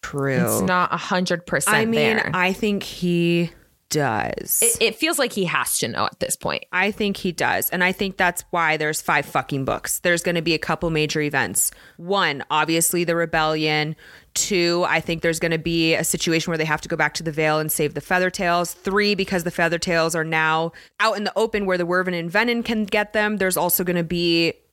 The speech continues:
Speaker 1: obviously a war with the Wervin and Venin, trying to save them. There's gonna be some bullshit with her mom and Dane, of course. I'm sure General Melgren's gonna have some bullshit 'cause his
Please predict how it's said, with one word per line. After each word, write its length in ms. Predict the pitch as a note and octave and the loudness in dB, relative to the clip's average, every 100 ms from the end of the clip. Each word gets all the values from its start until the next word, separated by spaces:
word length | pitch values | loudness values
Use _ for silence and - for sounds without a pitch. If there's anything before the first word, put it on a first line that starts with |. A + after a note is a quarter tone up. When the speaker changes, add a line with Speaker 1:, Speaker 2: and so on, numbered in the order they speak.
| - | 0
Speaker 1:
obviously 400 | E3+ F3+ F3 F3+ | 0 0 0 0
a 80 | E3 | 0
war 240 | E3 E3 | 2 0
with 140 | D#3+ | 0
the 60 | E3+ | -2
Wervin 260 | D#3+ D#3+ D#3+ | 0 0 -2
and 160 | D#3+ | -2
Venin, 420 | G3+ A3 A3 G#3+ G#3+ _ - | 0 2 2 0 -4 _ -12
trying 240 | - G3+ | -2 0
to 80 | F3+ | 2
save 240 | F3+ F3+ F3 | 0 -2 0
them. 260 | A3 A3 | 0 2
There's 140 | G#3+ F#3+ | 0 -2
gonna 160 | G3 | 0
be 80 | F#3 | 0
some 200 | - F3+ | 0 0
bullshit 340 | E3 E3+ - | 0 0 0
with 120 | E3 - | -2 0
her 140 | D#3+ | -2
mom 640 | E3+ G3+ A#3 A3+ A3+ A3+ | 0 0 2 2 2 2
and 260 | G3 F3+ F3 | 0 -4 -2
Dane, 400 | A3 G#3 G#3 G#3 | 0 2 2 0
of 160 | G3+ - | -2 -6
course. 580 | - G3 F#3+ F#3+ F#3+ - _ - | -2 2 2 2 -2 -6 _ -4
I'm 120 | F#3 | -2
sure 240 | - A#3 | 0 2
General 540 | A#3 F3 E3 G3 F#3+ D#3+ | 0 -2 0 2 2 0
Melgren's 560 | D#3 D#3+ D#3+ D3+ C#3+ | 2 2 2 -2 -2
gonna 160 | D3+ D3 | -2 0
have 160 | D3 D3 | 0 0
some 140 | D3+ | -2
bullshit 340 | C#3+ C#3+ D#3 | 0 0 -2
'cause 140 | - - | -4 -2
his 220 | B3 | 0